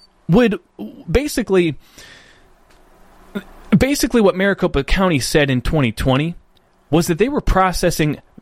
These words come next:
ballot signatures at a rate of, like, three seconds,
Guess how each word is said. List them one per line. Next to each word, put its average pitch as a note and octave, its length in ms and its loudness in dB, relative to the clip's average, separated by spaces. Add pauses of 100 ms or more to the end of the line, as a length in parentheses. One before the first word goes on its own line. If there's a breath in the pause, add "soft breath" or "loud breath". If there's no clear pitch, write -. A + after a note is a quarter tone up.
ballot E3 340 0
signatures F3 680 0 (280 loud breath)
at F3 140 -2
a D#3+ 60 -2
rate G3 220 -2
of, C#3 120 -4
like, B2 320 -2 (220)
three F3 400 2
seconds, B2+ 640 -2